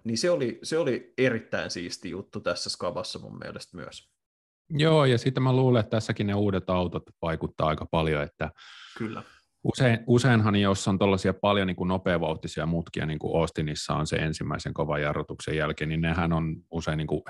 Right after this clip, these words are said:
Speaker 2: heikkoja tuotteen kannalta, koska niissä on vaikea mennä ohi, mutta nyt nämä uudet autot mahdollisti sen, että niissä pystyttiin ajaa talla pohjassa aika lähellä toisiaan, niin,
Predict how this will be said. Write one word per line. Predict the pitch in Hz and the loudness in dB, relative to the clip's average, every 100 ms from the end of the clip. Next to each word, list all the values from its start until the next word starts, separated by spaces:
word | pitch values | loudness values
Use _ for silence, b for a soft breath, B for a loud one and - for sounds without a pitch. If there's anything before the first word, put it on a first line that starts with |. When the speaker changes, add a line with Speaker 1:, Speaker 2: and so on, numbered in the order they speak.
| 80 | -4
Speaker 2:
heikkoja | 78 - - 76 73 - _ _ _ _ _ _ 123 98 - - | -4 -4 -4 -2 -4 -8 _ _ _ _ _ _ -20 -20 -20 -4
tuotteen | 90 85 82 78 78 | 2 2 0 -4 -4
kannalta, | - 73 73 71 71 | -2 -2 -4 -4 -6
koska | 71 - 76 | -6 -8 -6
niissä | 78 76 82 | -6 -4 -4
on | |
vaikea | 80 80 80 78 | -2 -2 -2 -6
mennä | 78 78 | -4 -2
ohi, | 92 90 85 | -2 0 -2
mutta | 78 - 80 | -4 -6 -6
nyt | 85 | -4
nämä | 85 85 | -2 0
uudet | 92 85 80 | 2 0 2
autot | 85 82 82 | 0 0 -2
mahdollisti | 85 85 82 - | -4 -2 -4 -6
sen, | 90 85 | -4 -4
että | 78 80 | -4 -6
niissä | 82 - | -6 -4
pystyttiin | 85 - - 80 | -6 -4 -4 -2
ajaa | 80 | -2
talla | 80 92 87 82 | 0 2 2 0
pohjassa | 82 85 76 - 73 | 0 0 -2 -6 -8
aika | 73 | -4
lähellä | 82 87 78 73 | -2 0 0 -2
toisiaan, | 78 78 76 - 76 - B B B B B B B _ | -2 -2 -4 -8 -10 -12 B B B B B B B _
niin, | 78 73 71 | -4 -2 -2